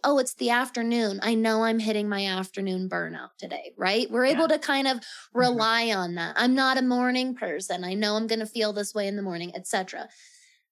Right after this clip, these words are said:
Speaker 1: I think that giving
Speaker 2: Mm-hmm.
Speaker 1: yourself that permission to elongate that duration of time in a world where it's so fast, you're supposed to reset overnight, really giving yourself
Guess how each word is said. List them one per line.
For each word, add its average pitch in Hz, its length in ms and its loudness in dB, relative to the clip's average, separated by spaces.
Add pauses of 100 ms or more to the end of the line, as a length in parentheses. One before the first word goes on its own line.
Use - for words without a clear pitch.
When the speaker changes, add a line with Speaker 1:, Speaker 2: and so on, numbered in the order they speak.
(120)
Speaker 1:
I 240 120 2
think 285 300 0
that 339 180 2
giving 240 280 2
Speaker 2:
Mm-hmm. 269 100 0
Speaker 1:
yourself 269 320 0
that 220 200 0
permission 226 680 -2
to 247 160 -2
elongate 202 800 0
that 202 160 -2
duration 196 480 -2
of 196 120 -10
time 190 540 -4
in 220 120 -2
a 208 120 0
world 190 440 -4
where 202 140 -2
it's 170 180 -6
so 202 760 0 (160)
fast, 185 720 -2 (580)
you're 208 360 -2
supposed 220 220 0
to 202 200 0
reset 208 520 0
overnight, 196 600 -2
really 214 340 -2
giving 220 420 -2
yourself 196 580 -2